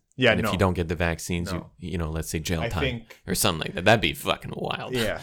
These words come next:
Speaker 1: I think,
Speaker 2: You know,
Speaker 1: I think
Speaker 2: that'd be
Speaker 1: that the majority of the population, I'd like to think the majority of the population would be in disagreements with that, disagree-, disagreement, disagreeance with that. <laughs> Um, but then again, I
Speaker 2: Disagreement,
Speaker 1: don't
Speaker 2: yeah.
Speaker 1: know. I, it's,
Speaker 2: Yeah, who
Speaker 1: it's
Speaker 2: knows?
Speaker 1: up to the person
Speaker 2: Yeah.
Speaker 1: to decide if they wanna do it or not.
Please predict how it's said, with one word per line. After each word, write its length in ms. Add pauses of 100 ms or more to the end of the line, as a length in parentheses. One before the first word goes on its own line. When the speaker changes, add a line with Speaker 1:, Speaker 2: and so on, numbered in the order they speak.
Speaker 1:
I 100
think, 240
Speaker 2:
You 40
know, 60
Speaker 1:
I 80
think 120
Speaker 2:
that'd 160
be 60
Speaker 1:
that 80
the 60
majority 480
of 40
the 80
population, 560
I'd 120
like 180
to 80
think 160
the 60
majority 320
of 40
the 40
population 440
would 100
be 180
in 220
disagreements 680
with 160
that, 280
disagree-, 600 (200)
disagreement, 640 (640)
disagreeance 720
with 160
that. 200
<laughs> 200 (760)
Um, 360
but 160
then 120
again, 200
I 60
Speaker 2:
Disagreement, 100
Speaker 1:
don't 80
Speaker 2:
yeah. 80
Speaker 1:
know. 60 (260)
I, 100
it's, 340
Speaker 2:
Yeah, 120
who 60
Speaker 1:
it's 60
Speaker 2:
knows? 200
Speaker 1:
up 100
to 80
the 60
person 500 (100)
Speaker 2:
Yeah. 100
Speaker 1:
to 60
decide 280
if 80
they 80
wanna 180
do 160
it 60
or 80
not. 240